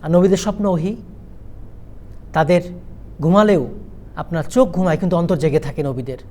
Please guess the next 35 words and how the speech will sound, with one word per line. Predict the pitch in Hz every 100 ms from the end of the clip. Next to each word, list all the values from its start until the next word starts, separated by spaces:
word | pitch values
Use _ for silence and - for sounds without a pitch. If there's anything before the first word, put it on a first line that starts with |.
| - - -
নবীদের | 151 165 175
স্বপ্ন | 196 190
ওহী | 170 160 185
ছিল, | - 131 117 - - - - -
আল্লাহর | 151 156
প্রত্যাদেশ | 160 165 196 147 - -
ছিল। | 135 - - - - - - - - -
এটা | 170
ইব্রাহিম | 185 170
আলাইহিস | 202 202
সালাম | 226 220
জানতেন, | 208 214 262
ইসমাইল | 311 - - - - - 180 233
আলাইহিস | 180 180
সালামও | 175
জানতেন। | 139 131 113 - - - - - - - - -
পরের | - 202
দিন | 196 202
আবার | 175 175
স্বপ্ন | - 156 147
দেখলেন, | 120 - 139 - - - - - - - -
তিনি | 170 165 147 - - - - - - - -
নিশ্চিত | 214 214 214
হলেন, | 165 135 123 - - - -
নয় | 170 180
তারিখ, | 175 -
এটা | 151 135 - -
নয় | 160 160
জিলহজ, | 143 135 131 - - - - - - - - - -
এজন্য | 165 165
এটাকে | 156 165
ইয়াউমে | 156 160 160
আরাফা | 151 151 147 151
বলা | 123
হয়। | 127 -